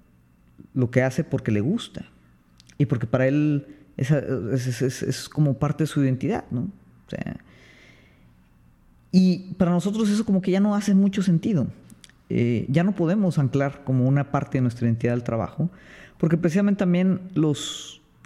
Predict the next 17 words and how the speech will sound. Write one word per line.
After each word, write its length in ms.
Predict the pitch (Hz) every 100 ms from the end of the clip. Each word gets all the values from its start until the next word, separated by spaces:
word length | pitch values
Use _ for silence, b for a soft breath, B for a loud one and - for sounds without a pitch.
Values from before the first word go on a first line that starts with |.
| -
las 160 | 147
empresas, 400 | 139 - 180 175
las 160 | 151 139
organizaciones 720 | 135 131 127 120 160 156 - B B B B B _
han 240 | 151 165 170
volatilizado 680 | 170 156 - 139 127 185 180
esa 120 | 175
parte 360 | - 156 160 151
también 480 | 151 143 123 127 -
y 100 | -
nos 200 | 127 123
han 160 | 143 147
hecho, 420 | 139 - 151 139 - - - _ -
eh, 540 | 120 113 110 110 101 -
pues, 120 | 127
totalmente 400 | 117 120 143 156
reemplazables. 720 | 160 147 143 - 113 110 117